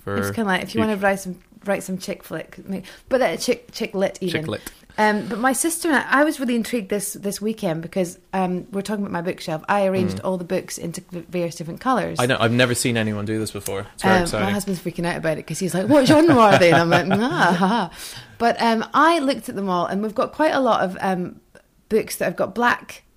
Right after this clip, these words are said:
Speaker 2: uh, covers on them.
Speaker 1: Yeah.
Speaker 2: And my sister said, "Oh, I'm not gonna, if I ever write a book, it won't have a black cover." And I was kinda like, "Ah,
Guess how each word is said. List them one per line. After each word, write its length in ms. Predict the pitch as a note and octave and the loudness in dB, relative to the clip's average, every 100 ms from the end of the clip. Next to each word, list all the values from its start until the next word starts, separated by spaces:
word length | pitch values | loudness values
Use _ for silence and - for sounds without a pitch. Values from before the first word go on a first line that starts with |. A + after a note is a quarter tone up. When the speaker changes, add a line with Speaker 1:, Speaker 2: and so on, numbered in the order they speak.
| _ | _
Speaker 2:
uh, 220 | F#3+ F#3 - | -6 -6 -6
covers 420 | - F3 E3 D#3+ - | -6 -4 -4 -8 -10
on 140 | E3 | -8
them. 220 | D#3+ D3 D#3+ _ _ | -6 -8 -12 _ _
Speaker 1:
Yeah. 220 | - G#3 G3 | -6 -2 -2
Speaker 2:
And 180 | F#3+ - | -2 -6
my 120 | G3+ | -8
sister 280 | F#3+ D#4+ E4 | -6 -6 -8
said, 400 | B3+ E3 D#3+ D#3+ - | -8 -6 -6 -6 -10
"Oh, 300 | G3 G3 E3+ - | -2 -2 -2 -6
I'm 160 | - G3 | -6 -4
not 160 | F#3+ - | -4 -6
gonna, 160 | F3 | -6
if 160 | E3+ F#3+ | -6 -4
I 120 | G3+ | -2
ever 180 | G3+ E3+ | 0 0
write 200 | E3 D#3 | -2 -4
a 20 | |
book, 280 | D#3+ F3 - | -4 -4 -4
it 100 | D#3 | -8
won't 200 | F3+ E3 | -6 -6
have 120 | D#3+ | -8
a 60 | D#3 | -8
black 320 | G#3 A#3+ F#4+ | -4 -4 -6
cover." 400 | - D#3 C#3+ D3 _ _ _ _ _ - | -10 -10 -10 -12 _ _ _ _ _ -4
And 100 | C#4 | 0
I 100 | D#4+ | 0
was 120 | D4+ | -2
kinda 200 | C4 A#3 | -2 -2
like, 160 | A3+ - - | -4 -8 -6
"Ah, 400 | F4 D#4+ E3 | -2 0 0